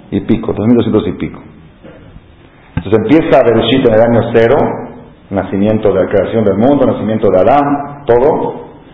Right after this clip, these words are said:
y termina el libro de Bereshit en el año dos mil doscientos. Dos mil doscientos años dividido entre doce Perashot, ¿Cuántos años le toca a cada perashá? En doce capítulos, vamos a decir así. ¿Cuántos años le toca a cada perashá? ¿Cuántos?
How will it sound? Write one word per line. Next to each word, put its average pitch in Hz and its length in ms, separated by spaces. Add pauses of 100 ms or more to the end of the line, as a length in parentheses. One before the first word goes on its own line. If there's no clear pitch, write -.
(340)
y 170 540
termina 165 420
el 156 120
libro 170 140
de 151 80
Bereshit 143 440
en 139 60
el 139 60
año 139 280
dos 120 180
mil 131 160
doscientos. - 680 (380)
Dos 131 280
mil 190 160
doscientos 160 480 (160)
años 120 380
dividido 139 540 (260)
entre 123 360
doce 139 280
Perashot, 113 720 (640)
¿Cuántos 143 300
años 135 220
le 127 60
toca 117 200
a - 20
cada 107 220
perashá? - 400 (600)
En 117 120
doce 160 260
capítulos, 135 480
vamos 113 140
a 104 60
decir 107 200
así. 104 140 (640)
¿Cuántos 143 220
años 143 140
le 139 40
toca 139 80
a 127 120
cada 120 100
perashá? - 300
¿Cuántos? - 360